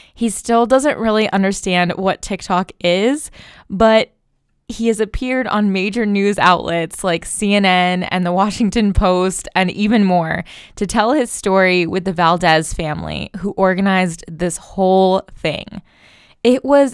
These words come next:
a beautiful moment of sincere, unencumbered kindness, you guys. And I know we could all use a little more of that in our lives right now. You can follow Derlin's story on TikTok via the Valdez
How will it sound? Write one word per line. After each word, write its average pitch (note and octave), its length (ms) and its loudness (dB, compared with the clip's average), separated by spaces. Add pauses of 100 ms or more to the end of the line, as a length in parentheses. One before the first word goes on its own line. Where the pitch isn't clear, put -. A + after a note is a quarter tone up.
a A3+ 160 2
beautiful G3+ 600 -2
moment F#3 460 0
of F3 200 -2
sincere, F#3+ 920 -2 (440)
unencumbered G3 920 2
kindness, D3+ 680 -6
you D3+ 80 -8
guys. D3 480 -6 (420)
And A3 140 0
I A#3 80 4
know G#3+ 340 4
we B3 140 2
could B3 240 -4
all E3+ 260 2
use F3 300 -4
a F#3+ 80 -2
little F3+ 360 -2
more E3 300 0
of D#3 140 -2
that D3 260 0
in - 80 -8
our D#3 160 -4
lives D#3 400 -8
right - 180 -8
now. - 380 -8 (640)
You G3+ 80 -6
can D4+ 220 -4
follow G3+ 420 4
Derlin's F#3 480 -2
story E3 320 0
on D#3+ 220 -2
TikTok D3 680 -4
via F3+ 320 -2
the F#3 120 0
Valdez D#3 580 2